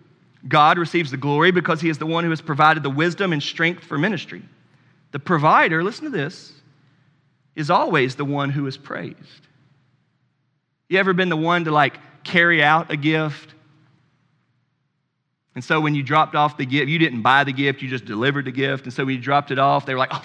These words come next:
thank you so much." You're like, "Don't thank me. They were the ones that paid for it, or they were the ones that bought it," right? That's what this is saying. Christians are to know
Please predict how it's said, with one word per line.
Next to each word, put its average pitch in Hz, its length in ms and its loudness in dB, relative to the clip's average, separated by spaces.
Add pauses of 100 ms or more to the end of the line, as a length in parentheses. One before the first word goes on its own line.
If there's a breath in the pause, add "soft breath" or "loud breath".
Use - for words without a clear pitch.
(100)
thank - 300 -10
you 147 120 -6
so 147 240 -8
much." 151 240 0
You're 139 80 -2
like, 120 100 -4 (300 loud breath)
"Don't 160 320 2
thank 214 200 2
me. 220 480 2 (120)
They 165 340 4
were 214 140 2
the 214 80 4
ones 220 380 2
that 214 120 -2
paid 214 260 2
for 220 260 2
it, 185 60 2
or 143 80 0
they 180 240 4
were 208 120 0
the 202 80 0
ones 202 240 -2
that 202 160 -2
bought 214 240 6
it," 208 80 -2
right? 214 320 2
That's 196 200 -2
what 208 140 -6
this 202 220 -6
is 160 80 -12
saying. - 420 -12 (1040)
Christians 262 560 -2
are 220 160 2
to 185 160 -6
know 190 680 -2